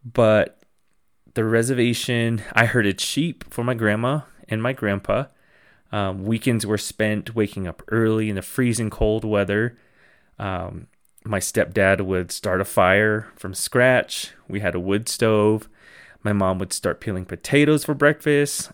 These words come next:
and the cooking stove on that end of the house was a wood stove as well. Uh, we lived in a one-room hogan where we placed our beds on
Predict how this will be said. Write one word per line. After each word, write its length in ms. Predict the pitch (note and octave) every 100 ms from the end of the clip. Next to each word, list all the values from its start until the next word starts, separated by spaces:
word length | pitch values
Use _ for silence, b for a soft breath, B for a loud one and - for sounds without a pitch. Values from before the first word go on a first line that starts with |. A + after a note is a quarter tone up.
| -
and 480 | G#2+ G2 F#2 F#2+ F#2 -
the 460 | G#2+ G2+ G2 F2+ -
cooking 340 | - B2+ A#2
stove 400 | - G#2 G2+ G2+
on 200 | F2 F#2
that 400 | A2+ B2+ - _ B B B B -
end 180 | G#2
of 80 | G2
the 100 | F#2+
house 360 | F#2+ F2+ F#2 -
was 540 | F2+ F2 F2+ F#2 - _ -
a 80 |
wood 280 | G2 F#2 F2+
stove 320 | - G#2+ F2+
as 220 | F2 F2+ A#2+
well. 500 | C#3+ C3 A2 A2+ - b b b b b b b
Uh, 240 | - G2 F2+
we 140 | G2+
lived 260 | C#3 F3 D#3+
in 120 | C#3+
a 80 | G#2+
one-room 1500 | G2 G#2 A2+ A2+ G#2+ _ _ _ _ E3 A2+ A2+ G#2+ G#2+ A2
hogan 800 | - - A2+ A2 E2+ E2+ F#2 - _
where 520 | - G#2+ G#2 F#2+ F#2+ F2+
we 400 | G#2 G2+ G2 - _ _ -
placed 360 | - A2+ G#2 A2+
our 120 | G2+
beds 420 | G2 G2 F#2+ -
on 560 | - G2+ F#2+ F2+ F#2